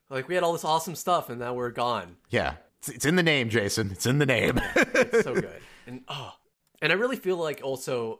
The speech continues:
Speaker 1: the album kind of takes you on, like, a journey, 'cause it's, it's, it's, their,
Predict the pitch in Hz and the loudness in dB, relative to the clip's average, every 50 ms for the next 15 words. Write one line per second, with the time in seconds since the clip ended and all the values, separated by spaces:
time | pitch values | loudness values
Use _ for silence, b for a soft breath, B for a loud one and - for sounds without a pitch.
0 | _ 120 123 123 117 123 123 117 127 123 120 120 117 - - - 135 127 120 - | _ -8 -6 -4 -4 -4 -4 -4 -6 -6 -6 -10 -14 -16 -14 -10 -10 -10 -10 -10
1 | - - 135 127 127 - - 135 123 110 107 104 104 104 98 98 - 92 85 - | -8 -6 -6 -6 -6 -8 -8 -6 -6 -4 -6 -6 -6 -8 -10 -12 -14 -18 -14 -10
2 | 110 101 107 120 139 143 - - 98 101 98 - - - - _ _ _ - 110 | -6 -6 -4 -4 -4 -6 -6 -10 -12 -12 -12 -12 -14 -16 -18 _ _ _ -14 -14
3 | - - - - - _ _ _ _ 135 127 - - - - 131 127 117 113 117 | -14 -14 -16 -16 -18 _ _ _ _ -8 -8 -8 -12 -14 -12 -8 -8 -8 -8 -8